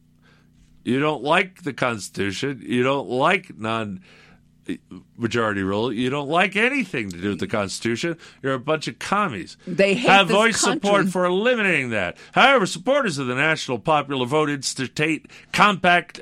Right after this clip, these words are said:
Speaker 1: believe their strategy is more pragmatic than passing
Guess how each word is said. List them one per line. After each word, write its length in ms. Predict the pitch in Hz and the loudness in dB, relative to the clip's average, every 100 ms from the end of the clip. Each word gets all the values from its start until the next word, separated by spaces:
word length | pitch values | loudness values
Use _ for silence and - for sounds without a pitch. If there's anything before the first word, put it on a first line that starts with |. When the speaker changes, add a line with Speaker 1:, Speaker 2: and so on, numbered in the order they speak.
| 135 | -4
Speaker 1:
believe 360 | 165 185 185 165 | 0 0 -2 -2
their 160 | 202 | -4
strategy 520 | - 190 185 185 151 | -4 -4 -4 -4 -4
is 160 | 170 120 | -4 -4
more 180 | 180 190 | -4 -4
pragmatic 880 | 190 185 190 151 156 190 185 147 - | -4 -4 -4 -4 -4 -2 -2 -2 -4
than 200 | 139 120 | -4 -2
passing 600 | 143 156 151 143 117 | 2 2 2 -2 -4